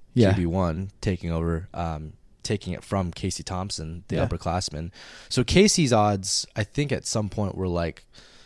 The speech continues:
Speaker 2: six thousand. I'm not sure. There's so many different odds all over the place, but I really couldn't find any, any standard odds for Hudson 'cause it's just got announced. So
Speaker 3: Right.
Speaker 2: I'm sure as the weeks go on,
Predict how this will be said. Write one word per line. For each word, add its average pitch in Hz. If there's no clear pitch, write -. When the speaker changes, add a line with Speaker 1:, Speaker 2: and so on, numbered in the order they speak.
Speaker 2:
six -
thousand. 131
I'm 120
not 101
sure. 101
There's 123
so 151
many 156
different 117
odds 101
all 95
over 92
the 90
place, 87
but -
I 117
really 143
couldn't 139
find 120
any, 117
any 113
standard 104
odds 95
for 90
Hudson 92
'cause 85
it's -
just -
got 80
announced. 80
So 87
Speaker 3:
Right. 143
Speaker 2:
I'm 107
sure 117
as 104
the 104
weeks 101
go 92
on, 95